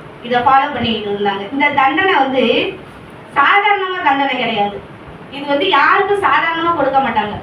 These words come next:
கொலையோ, கொள்ளையோ, திருட்டோ, இது மாதிரியான பாவங்களை செஞ்சவங்களுக்கு இந்த தண்டனை கொடுக்க மாட்டாங்களாம். ஆனா வந்து இது யாருக்கு கொடுக்கப்படும் அப்படின்னு சொல்லி நம்ம பார்த்தோம்னா, தேச துரோகி,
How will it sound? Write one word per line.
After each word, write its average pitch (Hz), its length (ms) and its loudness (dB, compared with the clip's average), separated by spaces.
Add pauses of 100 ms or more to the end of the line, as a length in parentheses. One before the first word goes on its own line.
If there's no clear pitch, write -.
கொலையோ, 269 600 4 (240)
கொள்ளையோ, 269 600 4 (240)
திருட்டோ, 277 600 2 (520)
இது 285 140 -4
மாதிரியான 349 640 2 (1300)
பாவங்களை 302 420 2
செஞ்சவங்களுக்கு 311 960 2 (100)
இந்த 254 160 -2
தண்டனை 285 420 2
கொடுக்க 277 280 2
மாட்டாங்களாம். 214 560 0 (380)
ஆனா 247 240 4
வந்து 302 280 0
இது 277 100 -2
யாருக்கு 403 540 4
கொடுக்கப்படும் 285 480 2
அப்படின்னு 262 340 0
சொல்லி 262 220 -2
நம்ம 220 360 0
பார்த்தோம்னா, 262 760 2 (400)
தேச 349 440 0
துரோகி, 240 640 2